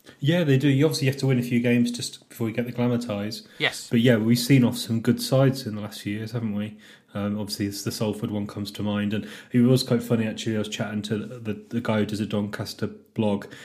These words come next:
Speaker 1: and he was getting upset because B B C only talked about the Man-, the Manchester United, you know, the,
Speaker 2: Mm.
Speaker 1: the non-league Manchester United side,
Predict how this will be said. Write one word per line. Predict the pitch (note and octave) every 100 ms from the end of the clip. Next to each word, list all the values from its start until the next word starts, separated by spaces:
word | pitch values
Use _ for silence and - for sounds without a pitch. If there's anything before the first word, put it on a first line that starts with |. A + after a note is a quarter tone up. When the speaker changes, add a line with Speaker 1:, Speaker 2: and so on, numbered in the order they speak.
| -
Speaker 1:
and | A2
he | A2
was | G#2
getting | B2 G#2+
upset | G#2+ G#2 - G#2+ G2+
because | G#2+ G#2 -
B | - G#2
B | G2+
C | A#2 G#2+
only | A2 A2
talked | - A2+ G#2+ -
about | - A2+ A#2
the | A#2 A2+
Man-, | G#2+ A#2+ A2+ A2 A2 A2+
the | A2+ A2
Manchester | A#2 A#2+ A#2+ - -
United, | A#2+ A#2+ A#2+ A2+
you | A2
know, | G#2
the, | G#2 G#2+
Speaker 2:
Mm. | C#3 C#3
Speaker 1:
the | A2
non-league | A2+ A#2 A2+ A2+
Manchester | A2+ - A#2+
United | A#2+ A#2+
side, | - C3+ C#3+ C#3+